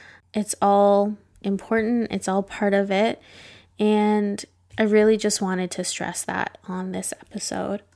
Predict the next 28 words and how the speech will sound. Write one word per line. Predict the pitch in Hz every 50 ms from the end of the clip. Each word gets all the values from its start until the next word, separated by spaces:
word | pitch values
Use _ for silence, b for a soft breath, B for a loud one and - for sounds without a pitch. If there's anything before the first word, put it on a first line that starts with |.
| _ _ -
I'm | 226 220
starting | - - 247 247 247 254 247
to | - 254
think | - 220 208 214 -
that | - 202 190
a | 190 190
Discord | 190 190 190 - - - - 202 196 196 -
group | 208 202 190 -
for | - - - 247 262 269
the | 262 254
craft | 247 - 220 202 202 - - -
would | 208 196 190
be | - 196 196 196 -
a | - 196 202 196
very | 196 196 202 196 196 190 190 190
good | - 202 190
idea. | 185 190 190 185 - 190 190 196 226 277 302 B B B B B B B B
So | B - - 233 226 220 214 214 208 202 - -
let | - 220 226 226 247 -
me | 262 285 285 285
know | 269 247 226 220 220 220 220 214 - - -
on | - 202 196 196 196 190 190 196 196 190
Instagram. | - - 220 233 - - 247 233 233 233 233 226 220
You | 214
can | 208 - 214 202
D | 196 202 196
M | 196 202 208 202
me. | 202 202 208 208 202 208